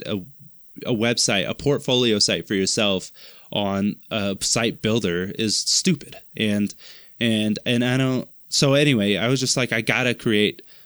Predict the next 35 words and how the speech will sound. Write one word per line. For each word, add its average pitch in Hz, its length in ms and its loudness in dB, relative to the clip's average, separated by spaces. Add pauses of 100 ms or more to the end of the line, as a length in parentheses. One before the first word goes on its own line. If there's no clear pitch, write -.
(140)
a 107 100 2
real 101 320 2
portfolio, 92 720 0
like, 82 380 -4
that 98 160 -2
I 131 240 2
dev'd 113 340 0
out 104 360 0
from 104 180 -6
start 120 280 0
to 104 60 -4
finish 101 360 -2
from 87 100 -4
scratch." - 640 -2 (400)
And 104 220 0
I 110 60 2
did 147 180 2
that. 151 200 4
I 117 60 2
did 110 160 0
it 110 100 0
through 98 200 0
React. 135 640 2 (280)
I 110 40 0
used 123 240 4
a - 20 -8
couple 123 240 -2
of 113 80 2
different 117 260 -2
technologies. 127 720 0
I 98 60 2
used 104 260 2
Material 104 480 0
U 92 200 2
I 127 420 0